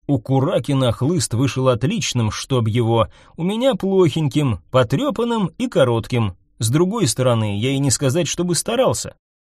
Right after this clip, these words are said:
«Этим оружием можно оплести», Наталья Владимировна легко обвела туловище Куракина, подтянув к себе,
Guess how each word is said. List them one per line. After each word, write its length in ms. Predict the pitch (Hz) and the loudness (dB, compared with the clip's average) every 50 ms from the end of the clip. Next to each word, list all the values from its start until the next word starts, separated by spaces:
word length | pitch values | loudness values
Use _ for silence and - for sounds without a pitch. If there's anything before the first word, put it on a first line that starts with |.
| _ _ _ _ _ _ _ _ _ _ | _ _ _ _ _ _ _ _ _ _
«Этим 360 | - 262 294 277 - 190 170 156 | 0 0 0 2 2 2 4 4
оружием 640 | 143 - 131 131 131 127 170 262 302 294 277 240 - | 4 4 4 2 0 0 0 0 0 0 -2 -2 -2
можно 420 | - 170 269 311 262 185 185 180 156 | -2 0 2 2 2 2 4 4 4
оплести», 720 | 120 143 143 135 117 - - - 117 117 110 165 233 - _ _ _ - | 4 4 4 2 2 0 -2 -2 -2 0 0 -2 -4 -6 _ _ _ 0
Наталья 420 | 131 170 175 147 160 139 131 127 | 2 2 4 4 4 2 4 4
Владимировна 760 | 117 127 147 143 139 185 262 269 262 254 240 233 233 240 214 151 | 2 2 2 2 2 2 2 2 4 4 4 4 2 2 4 4
легко 400 | 123 135 117 - - - 277 220 | 4 2 2 0 0 0 0 2
обвела 420 | 170 131 117 135 156 151 139 123 | 2 2 2 2 4 4 4 4
туловище 520 | 113 151 151 139 127 123 120 - - 123 | 4 2 2 2 2 2 0 0 0 -2
Куракина, 560 | 113 - 135 160 233 240 190 - 311 311 311 143 | -2 0 0 0 0 -2 -2 -2 -2 0 0 0
подтянув 500 | 147 139 110 - - 127 127 131 117 - | 0 -2 0 0 0 2 2 0 0 -2
к 40 | |
себе, 480 | - - - 135 117 123 120 117 110 | -2 -2 0 0 2 4 4 2 2